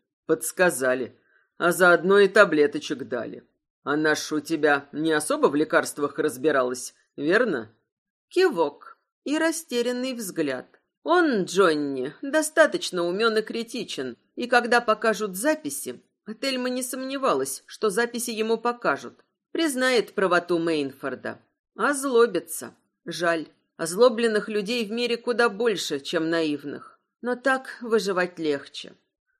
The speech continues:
«Вот и я думаю, что сама она потравилась аспирином или еще какой ерундой.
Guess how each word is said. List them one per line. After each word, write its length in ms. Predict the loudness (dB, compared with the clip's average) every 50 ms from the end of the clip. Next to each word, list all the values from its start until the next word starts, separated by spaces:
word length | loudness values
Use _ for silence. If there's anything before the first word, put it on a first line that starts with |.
| _ _ _ -6
«Вот 440 | -6 -2 4 6 6 6 6 6
и 60 | 4 2
я 280 | 4 4 4 4 4
думаю, 600 | 2 -2 -4 -4 -4 -4 -6 -6 -6 -8 -10 -12 -16
что 300 | -20 -20 -2 0 0 0
сама 500 | 2 2 2 2 2 6 8 10 10 10
она 220 | 8 6 0 -4
потравилась 760 | -6 -8 -8 -4 2 2 4 4 4 2 2 2 2 2 2
аспирином 880 | 2 2 2 -2 -6 _ -2 0 0 0 -2 -2 -4 -8 -10 -10 -12 -12 _
или 220 | -4 -2 0 2 4
еще 380 | 4 4 2 2 2 2 2
какой 320 | 2 0 -2 0 0 0 0
ерундой. 760 | 0 0 2 2 2 2 0 -2 -4 -6 -6 -6 -8 -12